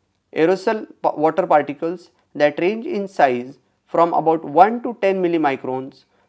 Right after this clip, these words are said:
may deposit on airways by impaction for larger particles or sedimentation in smaller particles. Sedimentation occurs as a gravitational effect when airflow velocity declines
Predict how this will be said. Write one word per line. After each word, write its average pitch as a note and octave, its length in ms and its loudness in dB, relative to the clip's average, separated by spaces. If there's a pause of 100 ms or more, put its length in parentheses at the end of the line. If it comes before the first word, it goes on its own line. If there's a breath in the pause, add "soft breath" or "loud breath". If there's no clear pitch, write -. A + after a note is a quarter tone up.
(100)
may D#3 160 -2
deposit F3+ 520 0
on G#3 180 0
airways C#3 580 -4
by B2 180 -2
impaction D#3 760 0
for D3 280 -10 (360)
larger C#3 340 0
particles G3+ 600 -2 (300)
or - 120 0
sedimentation G3 840 2
in C#3+ 160 -8
smaller C3+ 360 -4
particles. G#2+ 640 -6 (420)
Sedimentation G3 800 0
occurs - 540 -4 (320)
as C#3+ 160 -2
a D3+ 80 -2
gravitational G3+ 800 0
effect C#3 420 -6 (300)
when D3 260 -4
airflow F#3 540 -2
velocity D3+ 540 0
declines C#3+ 720 -2